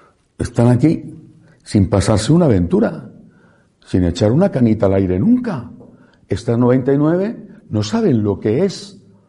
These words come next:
ver venir al pastor en tu busca y que te coja amorosamente en los brazos y que te lleve al redil, ¿no? Estas noventa y nueve son, son unas tontas.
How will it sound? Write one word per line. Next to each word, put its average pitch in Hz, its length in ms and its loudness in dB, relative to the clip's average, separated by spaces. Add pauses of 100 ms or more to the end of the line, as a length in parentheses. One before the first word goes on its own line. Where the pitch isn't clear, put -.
(600)
ver 117 440 2
venir 113 400 2
al 104 180 -4
pastor 110 460 -2
en 107 100 -6
tu 90 140 -10
busca 107 400 -8
y 101 40 -6
que 107 140 -4
te 110 160 -2
coja 160 300 -4
amorosamente 123 840 -4
en 107 100 -6
los 92 140 -6
brazos 98 540 -8 (240)
y 123 100 -2
que 123 140 2
te 107 160 0
lleve 123 340 0
al 92 140 -6
redil, 92 720 -6 (260)
¿no? - 160 -18 (720)
Estas - 280 -10
noventa 95 360 -2
y 107 40 0
nueve 113 300 0
son, 135 380 -10
son 104 400 -10 (340)
unas 110 300 -8
tontas. 175 580 -8